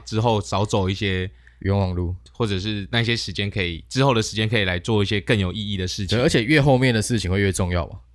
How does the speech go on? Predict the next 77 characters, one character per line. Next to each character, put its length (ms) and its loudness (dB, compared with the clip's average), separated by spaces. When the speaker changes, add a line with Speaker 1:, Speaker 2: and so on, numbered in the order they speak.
Speaker 1:
对， 260 4
对， 140 0
对， 160 -2
对， 100 -4
对。 80 0
Speaker 2:
你 60 -2
大 160 2
学 160 2
Lamnoa 340 2
会 80 2
比 100 0
你 80 -4
高 140 0
中 160 0
Lamnoa 280 0
严 180 -4
重 200 -6
嘛？ 100 -18
Speaker 1:
对 160 4
啊， 240 -4
还 100 -8
真 140 -2
的 60 0
是 120 -6
这 100 -4
样。 240 -4
Speaker 2:
对 120 0
啊， 180 2
那， 120 2
那 180 2
你 220 -4
会 120 -2
到 140 0
底 80 2
为 80 2
什 80 2
么 100 4
又 100 4
是 100 0
要 120 4
把 120 2
那 80 2
个 80 0
Lamnoa 380 -2
留 140 -4
到 100 -4
那 60 -6
么 100 -2
后 140 -2
面？ 160 -8
Speaker 1:
对， 140 -4
对 180 -4
啦。 180 -10
Speaker 2:
对 140 -6
啊。 100 -12
但 80 4
其 80 0
实 80 6
我 40 4
们 80 2
在 80 2
那 40 2
边 120 0
讲 180 -4
一 20 -4
讲， 240 -6
最 140 4
重 120 2
要 60 4
还 80 4
是 80 2
家 160 2
长 180 -2
怎 120 -8
么 60 -4
想 180 -6
嘛 60 -20